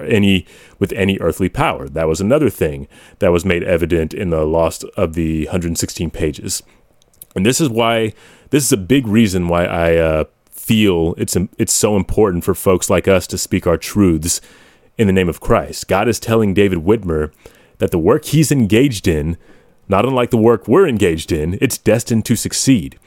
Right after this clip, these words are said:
And his instructions to David for his participation were very simple, very simple. "Pray in faith, and you'll receive the Holy Ghost, and then you'll have utterance,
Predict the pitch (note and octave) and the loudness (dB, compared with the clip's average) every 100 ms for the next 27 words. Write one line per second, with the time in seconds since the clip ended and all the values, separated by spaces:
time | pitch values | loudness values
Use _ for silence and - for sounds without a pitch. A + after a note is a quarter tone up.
0 | _ _ A2 G2+ F#2+ F2+ - - A2 - | _ _ 0 0 2 0 -2 2 0 2
1 | A2+ - E2+ D#2 G#2+ F#2 D#2 E2 - - | -2 -2 -2 0 0 0 -4 -6 -16 -20
2 | - - A#2 G#2+ G#2 - G2+ A2 - - | -20 -2 0 0 0 -2 0 -2 0 2
3 | A#2 G#2+ F2 E2+ A2+ C#3 A#2+ F2+ D#2 D#2+ | 0 0 0 2 2 2 -2 -4 -6 -6
4 | - C3+ C3+ - F#2 - A#2 - _ - | 0 2 2 -2 -6 -8 -18 -20 _ -20
5 | _ _ - A2+ A#2+ C#3+ - G2+ F2+ F2+ | _ _ -4 0 2 0 0 0 0 -2
6 | - - G#2+ F#2 D#2+ E2+ A2 B2 - A#2 | -8 -8 -4 -2 0 2 4 2 2 2
7 | A#2 A2+ G#2 G#2+ A#2+ G#2 E2 E2 - - | 2 2 2 2 2 2 2 0 -2 -12
8 | - - F#2+ D#2+ D#2 C#3 F3 C#3+ G#2 F#2+ | -16 -4 -4 -2 0 0 2 2 2 0
9 | - F2+ E2 E2 D#2+ | 0 -2 0 0 -2